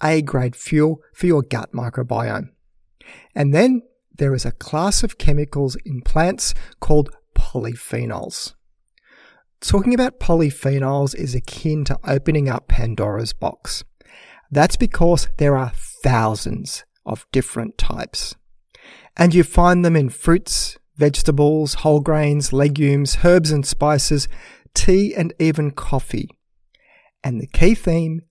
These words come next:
is that they're all plant foods, which is why they are also referred to as phytochemicals. Now, a brief reading about polyphenols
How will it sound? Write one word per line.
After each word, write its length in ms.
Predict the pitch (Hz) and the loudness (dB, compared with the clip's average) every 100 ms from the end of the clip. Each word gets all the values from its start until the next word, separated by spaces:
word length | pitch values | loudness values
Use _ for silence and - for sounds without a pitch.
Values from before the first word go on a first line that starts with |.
| _ _ - | _ _ -10
is 100 | 123 | -4
that 120 | 131 | -2
they're 220 | - 120 - | -2 -4 -2
all 420 | 131 131 127 131 _ - | 0 2 0 -4 _ -4
plant 340 | - 123 - | -2 0 -4
foods, 460 | - 78 - - - - _ _ _ | -8 -10 -10 -10 -10 -12 _ _ _
which 220 | 139 - | -4 -2
is 160 | 127 113 | -2 2
why 440 | 180 208 139 165 - | 4 4 4 0 -4
they 80 | 123 | -4
are 80 | 127 - | -4 -2
also 340 | 151 160 - | -2 2 2
referred 460 | 131 123 - 165 147 | 2 0 2 2 4
to 180 | - - | 0 -2
as 320 | 135 123 - _ | -2 -4 -6 _
phytochemicals. 1080 | - - 117 110 107 - - - 196 - - _ _ _ _ _ _ _ _ - - - - _ - | -16 -8 -8 -8 -2 0 0 -4 -10 -10 -14 _ _ _ _ _ _ _ _ -20 -20 -20 -20 _ 0
Now, 120 | 165 | 0
a 160 | 190 | 0
brief 500 | 151 202 202 208 - - | -2 2 4 4 -2 -14
reading 460 | - 143 143 147 143 | -4 2 4 4 0
about 320 | 127 117 - | -2 -4 -6
polyphenols 1000 | - - 170 165 - 135 131 127 127 | -6 -2 -2 -2 -4 -4 -4 -4 -6